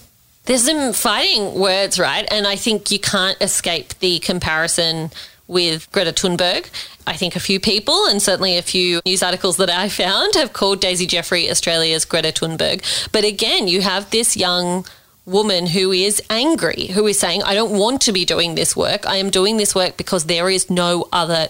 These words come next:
choice, because the alternative is to go to school and act like everything's normal when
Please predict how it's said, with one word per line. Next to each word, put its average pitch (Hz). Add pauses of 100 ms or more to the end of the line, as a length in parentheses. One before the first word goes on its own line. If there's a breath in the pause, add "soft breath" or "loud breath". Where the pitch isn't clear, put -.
(100)
choice, - (320 loud breath)
because 170
the 170
alternative 190 (320 loud breath)
is 175
to 180
go 180
to 220
school 175
and 170
act 165
like 170
everything's 175
normal 170
when 190